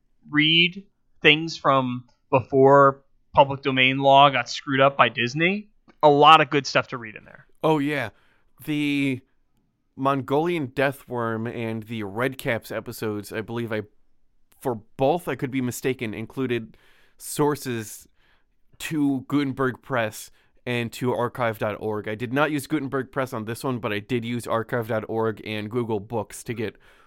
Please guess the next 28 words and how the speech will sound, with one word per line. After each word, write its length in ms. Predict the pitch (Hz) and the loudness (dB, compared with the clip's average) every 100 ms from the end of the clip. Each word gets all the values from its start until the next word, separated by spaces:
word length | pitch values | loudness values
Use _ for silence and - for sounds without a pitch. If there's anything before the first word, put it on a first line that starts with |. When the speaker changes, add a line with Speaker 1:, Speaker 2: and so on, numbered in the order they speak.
| _ | _
Speaker 2:
uh, 220 | - 107 87 | -6 -2 -2
originals 600 | 117 135 117 110 95 - _ _ _ _ _ | 0 -2 -2 -6 -8 -14 _ _ _ _ _
of 380 | 120 117 107 117 | -4 -2 -4 -10
the, 420 | 117 113 110 104 - - - _ - | -10 -8 -8 -10 -14 -20 -20 _ -14
uh, 220 | 92 90 - | -10 -8 -4
of 220 | 113 - | -6 -6
current 220 | 127 113 | -8 -6
literature 600 | 110 107 104 - 107 95 - | -4 -6 -6 -6 -6 -8 -10
and 260 | 107 101 | -10 -8
of 320 | 95 104 98 107 | -8 -8 -10 -12
the, 460 | 110 104 101 101 - | -10 -10 -12 -14 -18
uh, 300 | 85 82 73 - - | -16 -14 -16 -16 -2
article 380 | 131 123 127 101 | 0 0 -2 -6
from 240 | - 127 | -6 -6
the 80 | 120 | -2
New 80 | 127 | -2
York 260 | 120 107 - | 0 -2 -2
World 220 | 113 104 | -2 -2
in 80 | 107 | -4
which 140 | 110 | -6
it 60 | 120 | -6
was, 200 | 107 101 _ | -8 -10 _
it 120 | - 104 | -6 -4
was 260 | 104 107 | -6 -8
published, 540 | - - 110 113 104 - - - | -12 -8 -6 -6 -10 -14 -20 -14
as 200 | 151 143 | -4 -4
well 280 | 113 151 208 | 0 4 4
as 160 | 185 | 4